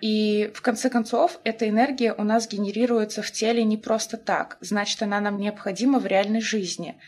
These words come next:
И у нас есть реальная потребность выразить её и проявить. И ярким примером может служить агрессия, когда мы отстаиваем личные границы. Нерационально в таких случаях садиться и медитировать, и закрывать эту энергию внутрь себя.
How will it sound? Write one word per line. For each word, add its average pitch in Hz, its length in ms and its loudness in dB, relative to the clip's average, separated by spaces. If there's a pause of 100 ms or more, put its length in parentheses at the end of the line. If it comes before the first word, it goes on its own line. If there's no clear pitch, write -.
(520)
И 226 80 4
у 226 40 4
нас 240 260 2
есть 240 220 0
реальная 220 340 2
потребность 262 720 0
выразить 247 560 0
её 208 120 2
и 208 140 -4
проявить. 214 720 -2
И 240 80 0
ярким 247 380 4
примером 254 500 2
может 233 300 2
служить 240 640 -2
агрессия, 226 600 2
когда 202 380 0
мы 226 140 4
отстаиваем 226 520 2
личные 220 400 0
границы. 208 800 -2
Нерационально 247 800 4
в - 60 -12
таких 214 340 -4
случаях 226 760 -2
садиться 220 680 -2
и - 180 -2
медитировать, 185 920 -2
и 214 120 -2
закрывать 220 560 0
эту 202 420 -4
энергию 208 580 0
внутрь 202 340 -6
себя. - 500 -2